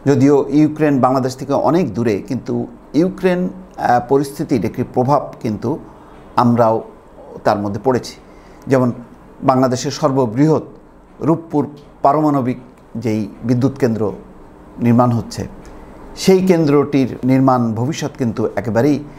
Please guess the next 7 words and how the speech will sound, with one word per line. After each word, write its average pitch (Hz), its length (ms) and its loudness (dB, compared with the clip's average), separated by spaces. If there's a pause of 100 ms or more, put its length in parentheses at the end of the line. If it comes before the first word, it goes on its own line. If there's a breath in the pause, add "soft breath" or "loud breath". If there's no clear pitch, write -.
(140 loud breath)
অনিশ্চয়তার 117 760 0
মধ্যে 113 220 -2
পড়েছে। 135 280 0
কেননা 127 340 0
যেভাবে 120 520 2 (540 loud breath)
অর্থনৈতিক 160 600 2
অবরোধ 135 360 4